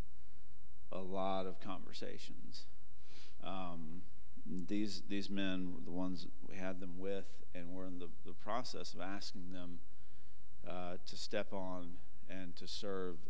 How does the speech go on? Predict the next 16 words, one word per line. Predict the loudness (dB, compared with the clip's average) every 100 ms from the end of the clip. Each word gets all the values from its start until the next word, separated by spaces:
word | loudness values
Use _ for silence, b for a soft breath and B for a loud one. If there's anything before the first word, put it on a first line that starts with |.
| 0
as | 0
elders, | 0 0 0 0 0
and | 0
they're | 0 0
part | 0 0 0
of | 0 0 0 0
this | 0 0
conversation. | 0 0 0 0 0 0 0 0 0 0 0 0
I, |
I | 0
bring | 0 0 0
them | 0
up | 0 0 0 0 0 0
to, | 0 0 0 0 0 0 0 0 0
to | 0
say | 0 0 0 0 0 0